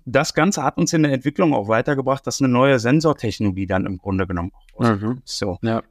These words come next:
Speaker 1: Thema, was wir für Projekte haben, natürlich arbeiten wir an ganz, ganz vielen Projekten von den, ich sag mal, neuen Wasserstoffprojekten, die da kommen. Man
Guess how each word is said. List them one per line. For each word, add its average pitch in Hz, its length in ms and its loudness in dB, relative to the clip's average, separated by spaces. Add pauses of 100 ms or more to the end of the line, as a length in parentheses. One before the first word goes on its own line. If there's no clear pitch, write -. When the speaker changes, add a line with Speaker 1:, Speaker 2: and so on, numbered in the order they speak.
Speaker 1:
Thema, 131 480 2
was 127 200 -2
wir 151 120 2
für 131 240 2
Projekte - 500 -2
haben, 135 200 2
natürlich 110 600 -2 (800)
arbeiten 123 420 2
wir 120 400 2
an 113 160 2
ganz, 123 240 2
ganz 120 220 0
vielen 110 260 -2
Projekten 98 420 -6
von 101 200 -4
den, 92 340 -4
ich 107 140 -8
sag 101 180 0
mal, 110 160 2
neuen 117 840 2
Wasserstoffprojekten, 110 1160 0
die 95 100 0
da 90 120 2
kommen. 95 300 -2
Man 98 220 0